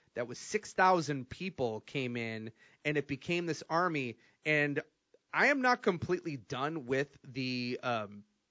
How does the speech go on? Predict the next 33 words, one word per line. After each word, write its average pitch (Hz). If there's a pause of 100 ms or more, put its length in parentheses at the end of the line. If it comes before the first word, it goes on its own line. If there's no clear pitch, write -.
(680)
with 175
the -
show, 233 (580)
so 180
I 170
don't 170
know 175
how 151
everything 143
is 127
going 123
to -
turn 113
out. 127
It's 131
from 143
the 123
Duplass 123
brothers. 110
They, 127 (120)
that 113
Mark 131
and 127
Jay 127
Duplass, 117
the 110
actors 117
slash - (360)
producers, 143 (260)
they're 147
behind 135
producing 135
it. 110